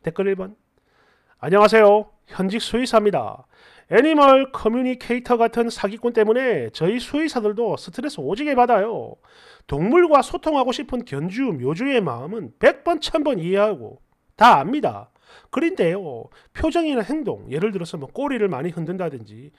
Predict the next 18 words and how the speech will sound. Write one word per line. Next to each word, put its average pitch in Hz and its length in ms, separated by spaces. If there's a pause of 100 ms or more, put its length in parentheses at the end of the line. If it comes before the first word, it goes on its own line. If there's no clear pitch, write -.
(160)
뭐 151 100
숨을 240 320
헥헥 208 400
몰아 226 200
쉰다든-, 175 540
쉰다든지, 120 720 (460)
배를 269 260
까고 202 220
들은 226 240
눕는 190 240
행위 233 200
등등등. 196 460 (1160)
이런 302 200
것들로 214 320
강아지의 214 560
대략적인 233 680
감정이나 214 560
상태, 220 540